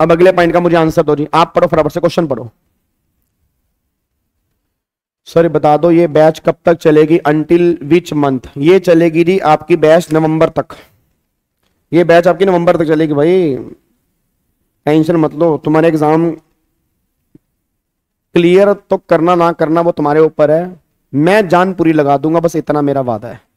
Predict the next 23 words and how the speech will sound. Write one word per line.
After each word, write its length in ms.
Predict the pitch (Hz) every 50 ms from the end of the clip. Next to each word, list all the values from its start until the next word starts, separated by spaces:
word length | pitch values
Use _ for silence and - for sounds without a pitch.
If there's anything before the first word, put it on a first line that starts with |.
| _ _ _ _ _ _ _ _ _ _ _ _ _ _ _ _ _ _ _ _ -
मैराथन्स 500 | 135 147 151 151 151 - 165 170 175 160
भी 80 | 165 170
होंगी 240 | 165 151 151 160 160
बहुत 300 | 143 143 135 147 151 135
जल्दी, 380 | 139 135 135 131 143 160 160 - _ _ _ _ _ _ _ _ _ _ _ _ _ _ _ _ _ _ _ _ _ _ -
ठीक 140 | 151 143 151
है? 280 | 165 180 180 147 - _ _ _ _ _ -
तो 680 | 147 143 139 139 135 135 131 131 135 135 - _ _ _ _ _ _ _ _ _ _ _ _ _ _ _ _ -
आओ 160 | 147 165 185
फटाफट 260 | 175 185 180 180 185 -
से 80 | 190
एक 60 | 175
बार 140 | 175 185 185
इसको 160 | 175 - -
पढ़ो 200 | 175 175 165 165
जी, 100 | 165 165
फटाफट 240 | 165 180 175 180 180
से 120 | - - 190
इस 80 | 185
point 220 | - 180 175 175 170
को 60 | 175
पढ़ो 180 | 151 139 131
जी। 160 | 120 - 120